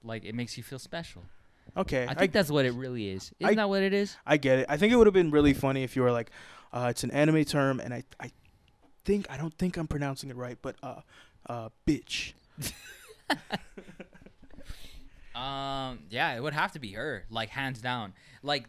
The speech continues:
Speaker 1: like, the, the anime girls come in waves of, like, popularity. Like,
Speaker 2: The only one I can think of is
Speaker 1: it's
Speaker 2: Sailor
Speaker 1: be-,
Speaker 2: Moon.
Speaker 1: it's because they're, I mean, yeah, but, like,
Speaker 2: Do
Speaker 1: they
Speaker 2: people wanna fuck Sailor Moon?
Speaker 1: I mean, yeah, that's, that's there, but, like, it's not as much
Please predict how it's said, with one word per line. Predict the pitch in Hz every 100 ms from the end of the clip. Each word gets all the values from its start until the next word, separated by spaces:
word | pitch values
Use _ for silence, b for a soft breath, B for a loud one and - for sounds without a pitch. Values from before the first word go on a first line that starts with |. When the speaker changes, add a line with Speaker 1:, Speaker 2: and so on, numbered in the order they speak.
| 123 -
Speaker 1:
like, | 135 131 -
the, | 123
the | 113 131 127
anime | 139 180 180
girls | 151 180 -
come | 175 175
in | 139 107
waves | 127 135 101 92 -
of, | 123
like, | 117 101
popularity. | - 120 120 110 110 104 98 85 _ _ _ - -
Like, | 117
Speaker 2:
The | 147
only | 151 185
one | 185 170
I | 160
can | 147 135
think | 131 127
of | 127
is | 120
Speaker 1:
it's | -
Speaker 2:
Sailor | 135 120 117
Speaker 1:
be-, | 110
Speaker 2:
Moon. | 113 117 131 -
Speaker 1:
it's | 143
because | - 147 127
they're, | 131 131 -
I | 147
mean, | 160 151
yeah, | 156 135
but, | 135
like, | 135 120
Speaker 2:
Do |
Speaker 1:
they | 139
Speaker 2:
people | 196 180
wanna | 180 170
fuck | - 147 147
Sailor | 143 135 131
Moon? | 127 139 139
Speaker 1:
I | 180
mean, | 196 180
yeah, | 226 247 240 170
that's, | 190 190
that's | 147 175 -
there, | 135 139 170 196
but, | 147 143
like, | 135 120 -
it's | 143 131 120
not | 131 131
as | 147 117
much | 123 123 - -